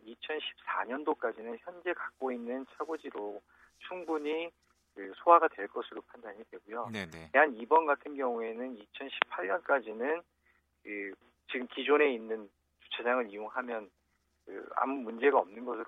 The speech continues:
Speaker 1: 분석이 됐거든요. 그래서
Speaker 2: 네.
Speaker 1: 지금 말씀하시고 있는 초반에 지금 인프라가 구축이 안 돼 있는데 이게 무리하게 되는 것이 아니냐라는
Speaker 2: 네.
Speaker 1: 것은 약간 어떻게 보면 기존 주차장들을 최대한 활용한다 그러면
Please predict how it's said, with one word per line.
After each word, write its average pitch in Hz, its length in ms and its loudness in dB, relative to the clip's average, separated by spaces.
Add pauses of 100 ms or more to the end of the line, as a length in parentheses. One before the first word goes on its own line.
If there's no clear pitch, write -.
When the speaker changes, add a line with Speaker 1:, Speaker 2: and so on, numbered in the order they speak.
Speaker 1:
분석이 95 320 -16
됐거든요. - 600 -12
그래서 120 340 4
Speaker 2:
네. 127 80 -2 (440)
Speaker 1:
지금 156 520 2
말씀하시고 139 800 0
있는 123 500 -4 (320)
초반에 151 640 2 (340)
지금 127 140 -6
인프라가 139 480 0
구축이 - 360 -8
안 110 140 -2
돼 107 140 -6
있는데 101 360 -10
이게 101 220 -8 (580)
무리하게 120 500 4
되는 98 300 -10
것이 98 220 -12
아니냐라는 101 640 -2
Speaker 2:
네. 90 200 -4
Speaker 1:
것은 147 280 -6 (540)
약간 131 360 0 (340)
어떻게 - 260 4
보면 156 280 6
기존 160 460 2
주차장들을 143 640 -2 (100)
최대한 165 300 -2
활용한다 170 560 2
그러면 117 460 -4